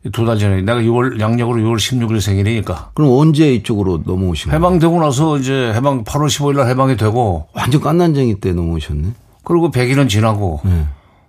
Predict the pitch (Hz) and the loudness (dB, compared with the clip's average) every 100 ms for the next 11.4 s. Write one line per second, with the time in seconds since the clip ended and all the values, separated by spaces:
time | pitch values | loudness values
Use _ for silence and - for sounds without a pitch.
0 | _ - - - 131 107 117 110 95 82 | _ -8 -6 -2 -2 0 0 0 0 -4
1 | 71 76 - - - _ _ - 147 139 | -4 -4 -6 -18 -20 _ _ -6 -2 0
2 | 127 104 123 123 113 120 104 123 117 113 | -2 -2 -4 -2 -2 -4 -4 -4 -2 -4
3 | 104 123 117 104 120 113 98 - - - | -4 -2 0 0 0 -2 -4 -10 -20 -20
4 | - - - - 123 139 139 - - 123 | -20 -20 -10 -4 0 2 0 -2 -4 -2
5 | 120 139 135 143 147 139 - - 135 135 | 0 0 0 -2 0 0 -2 -2 -4 -4
6 | 131 - 135 131 131 117 117 107 151 147 | -8 -6 -4 -2 -2 0 -2 -2 -2 -4
7 | - - - - - - - - 117 101 | -10 -20 -20 -20 -20 -20 -20 -12 -6 -4
8 | 95 98 120 135 143 139 151 151 147 147 | -4 -4 0 2 2 2 0 0 0 0
9 | 160 156 - - 160 165 151 - 175 160 | 0 0 -2 -2 -2 0 -2 -4 -4 -2
10 | 113 104 104 92 95 85 - 98 - 147 | -4 -4 -4 -4 -4 -6 -2 -2 0 2
11 | 147 127 98 | 2 2 0